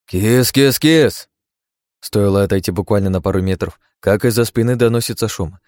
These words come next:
Поворачиваюсь и вижу, как пантера, раны которой тоже затянулись,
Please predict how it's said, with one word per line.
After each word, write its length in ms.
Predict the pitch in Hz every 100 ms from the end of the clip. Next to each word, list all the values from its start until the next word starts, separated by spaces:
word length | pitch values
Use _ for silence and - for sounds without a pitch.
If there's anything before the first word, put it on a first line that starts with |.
| _
Поворачиваюсь 680 | - 95 95 104 - 120 -
и 20 |
вижу, 240 | 113 113 113
как 180 | 117 -
пантера, 520 | 107 101 123 107 90
раны 240 | 90 90
которой 320 | 95 90 92
тоже 240 | 95 92 90
затянулись, 580 | 87 82 92 90 85